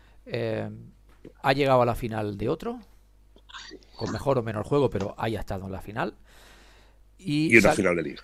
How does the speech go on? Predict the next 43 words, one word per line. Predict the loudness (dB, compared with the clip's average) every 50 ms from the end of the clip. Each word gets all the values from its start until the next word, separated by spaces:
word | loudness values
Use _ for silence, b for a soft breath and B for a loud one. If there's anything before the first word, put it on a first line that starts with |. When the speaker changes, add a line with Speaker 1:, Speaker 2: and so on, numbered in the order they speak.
| -8
Speaker 1:
y | -4 -2 0
se | 2 2
ha | 2
metido | 2 0 -2 0 0 0
en | 2 2
la, | 2 2 2 2 0 -2 -4
sí, | -4 -4 -4 -4 -4
se | -6
ha | -8
metido | -8 -8 -6 -6 -6 -6 -6
en | -4 -4
la, | -4 -4 -4 -4
en | -4 -6
la | -4 -6 -4
Final | -4 -6 -6 -6 -8 -6
Four, | -2 -2 -2 -2 -4 -6 -14 -20 _ _ b b b b b b b b -12
dominando | -2 0 0 0 0 -2 -2 -2 -2 -2 0 0
la | 0 2 2 0
liga | 0 0 -2 -2 -2
regular | -2 -4 -2 -4 -4 -4 -4
de | -6 -6
la | -6
Euroliga, | -6 -6 -4 -4 -4 -2 -4 -4 -6 -8 -14 -18 -20 _ _ _ _ _ _
de | -20 -20 -20 -14 -10 -10 -10 -8
principio | -10 -14 -16 -12 -10 -10 -8 -8 -8 -10
a | -8
fin. | -6 -6 -8 -8 -8 -12 b b b b b b b b b b b b b _ _ _ _ -20 -6 -2
Es | 0 2 4
verdad | 4 4 4 2 0
que | -2
se | -4 -6 -6
esperaba | -4 -2 0 2 2 0
mucho, | 0 -4 -8 -6 -6 -6 -6
pero | -4 -2 -2
a | -2
un | -2 -2
equipo | -4 -6 -8 -8 -8 -10 -12 -14 -14 -12 -10
que | -8 -6
por | -4 -4 -4
mucho | -4 -6 -6 -8 -8
que | -6 -6
se | -6 -8
espere, | -8 -6 -8 -8 -8 -8 -10 -12